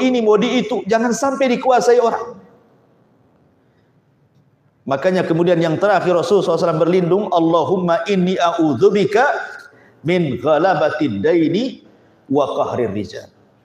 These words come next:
Aku berlindung kepadamu ya Rabb dari pengaruh hutang dan pengaruh kuasa manusia kepadaku. Wallahu alam, tepat di jam sembilan. Mudah-mudahan ada manfaatnya. Eh, taib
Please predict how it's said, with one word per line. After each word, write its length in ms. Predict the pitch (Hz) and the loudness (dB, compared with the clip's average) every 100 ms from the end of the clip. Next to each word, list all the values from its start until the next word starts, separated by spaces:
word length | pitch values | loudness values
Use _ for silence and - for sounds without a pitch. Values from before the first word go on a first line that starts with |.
| _ _ _ - | _ _ _ -6
Aku 80 | 131 | -2
berlindung 480 | 131 160 147 139 135 | 0 0 0 -2 -2
kepadamu 480 | 135 131 139 131 | 0 0 0 0
ya 240 | 135 139 135 | 0 2 0
Rabb 320 | 170 - - | -2 -6 -6
dari 800 | 151 185 202 190 185 214 233 208 - _ _ | 0 2 2 2 0 -2 -4 -6 -12 _ _
pengaruh 480 | - 139 139 135 127 | -6 -2 0 0 -2
hutang 560 | 139 135 143 147 - - _ _ _ | -2 -2 -2 -2 -8 -14 _ _ _
dan 320 | - 120 113 - | -2 -2 -2 -6
pengaruh 400 | 117 120 120 117 - | -4 -2 -2 -4 -4
kuasa 320 | 135 131 113 | -2 -2 -6
manusia 800 | 104 107 127 - 120 123 - - - | -6 -6 -6 -4 -2 -2 -4 -10 -10
kepadaku. 560 | - 92 80 - _ _ _ _ _ _ _ _ _ | -8 -8 -12 -18 _ _ _ _ _ _ _ _ _
Wallahu 480 | - 139 123 92 110 | -4 -2 -2 -4 -4
alam, 240 | 101 98 | -4 -6
tepat 400 | 104 - 101 - | -8 -10 -10 -12
di 80 | 95 | -14
jam 160 | 90 87 | -14 -18
sembilan. 400 | 90 87 92 - - _ _ _ _ - | -18 -14 -12 -12 -16 _ _ _ _ -10
Mudah-mudahan 800 | - 95 101 98 87 90 87 87 | -6 -4 -4 -6 -8 -10 -12 -14
ada 160 | 95 90 90 | -16 -16 -20
manfaatnya. 560 | 87 95 90 _ 127 - _ _ _ _ _ _ _ _ _ _ _ - | -18 -16 -16 _ -16 -16 _ _ _ _ _ _ _ _ _ _ _ -8
Eh, 440 | 117 113 104 104 101 - _ _ _ _ _ _ _ _ _ - | -4 -4 -4 -6 -10 -14 _ _ _ _ _ _ _ _ _ -10
taib 160 | 98 | -10